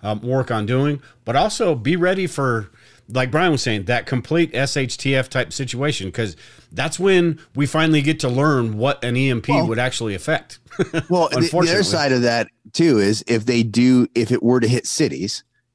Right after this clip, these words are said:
Speaker 2: you don't have to hit all the, every city, right? You can hit select cities in there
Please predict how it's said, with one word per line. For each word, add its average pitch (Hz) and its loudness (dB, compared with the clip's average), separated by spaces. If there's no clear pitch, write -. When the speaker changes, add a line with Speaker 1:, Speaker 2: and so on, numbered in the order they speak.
Speaker 2:
you 160 2
don't 190 0
have 147 -4
to 110 0
hit 143 0
all 107 2
the, 92 0
every 127 2
city, 85 -6
right? 104 -4
You 120 4
can 120 4
hit 131 2
select 127 -2
cities 85 -2
in 87 0
there 98 0